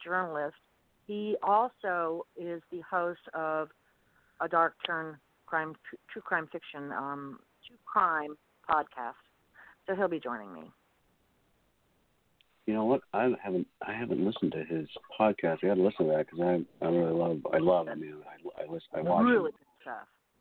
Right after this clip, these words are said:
Speaker 1: Really
Speaker 2: True
Speaker 1: good
Speaker 2: crime.
Speaker 1: stuff.
Speaker 2: Um,
Speaker 1: A, a, a Dark Turn is what it's called, and it's,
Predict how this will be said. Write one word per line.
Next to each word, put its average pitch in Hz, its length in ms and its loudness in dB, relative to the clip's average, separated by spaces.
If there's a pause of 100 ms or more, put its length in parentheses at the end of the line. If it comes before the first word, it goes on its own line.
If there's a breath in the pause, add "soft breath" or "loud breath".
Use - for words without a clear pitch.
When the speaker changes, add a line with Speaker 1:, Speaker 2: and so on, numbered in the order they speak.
(120)
Speaker 1:
Really 254 280 0
Speaker 2:
True 220 100 6
Speaker 1:
good - 100 -4
Speaker 2:
crime. 95 320 2 (260)
Speaker 1:
stuff. - 100 -4
Speaker 2:
Um, 110 300 4 (100)
Speaker 1:
A, 185 300 -2
a, 185 260 -8
a - 20 -4
Dark 220 380 4
Turn 220 200 -2
is 196 140 -10
what 185 140 -6
it's 185 180 -12
called, 143 380 0 (480 soft breath)
and 160 280 -6
it's, 151 140 -8